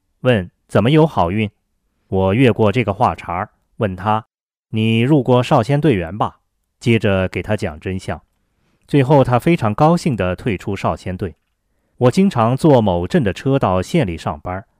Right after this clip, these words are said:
都不放过任何机会讲真相。一次我坐车时，我就问身边的人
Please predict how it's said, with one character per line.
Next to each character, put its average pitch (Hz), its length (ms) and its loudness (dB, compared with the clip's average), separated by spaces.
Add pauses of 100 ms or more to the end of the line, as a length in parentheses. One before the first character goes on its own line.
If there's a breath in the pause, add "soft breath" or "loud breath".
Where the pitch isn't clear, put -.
(160)
都 135 240 4
不 113 160 -2
放 123 260 0
过 101 160 0
任 151 160 0
何 98 200 -6
机 156 180 -2
会 139 160 -2
讲 80 240 -10
真 95 180 -6
相。 92 240 -8 (680)
一 135 100 0
次 165 140 0
我 120 140 4
坐 135 200 2
车 156 180 0
时， 110 540 -4
我 104 140 -2
就 113 260 0
问 120 200 0
身 135 240 -2
边 139 140 0
的 120 100 0
人 87 260 -6